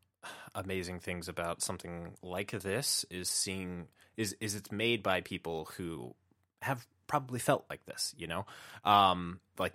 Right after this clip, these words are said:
this exactly, not like this feeling, uh, in a different context. It's like the, uh, the, <laughs> um, Lin-Manuel Miranda directing it, um,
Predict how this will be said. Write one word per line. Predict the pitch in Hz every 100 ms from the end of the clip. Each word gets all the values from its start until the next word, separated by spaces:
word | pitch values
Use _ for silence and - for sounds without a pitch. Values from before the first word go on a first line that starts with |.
| 87
this | 110 -
exactly, | 87 85 92 - - 80 67
not | 92 90
like | 92 87 87
this | 92 92 - 95
feeling, | - - 101 98 113 120 120 -
uh, | 101 95 82
in | 95
a |
different | 92 87 -
context. | 95 98 139 147 - -
It's | 98 -
like | 92 87 85
the, | 90 90 80
uh, | -
the, | 98 107 - 143 117 - - - - -
<laughs> | 104
um, | 98 90 -
Lin-Manuel | 110 131 127 123
Miranda | 120 110 95 90 87
directing | 95 90 - 95 92
it, | 87 - - _ _ -
um, | 95 90 90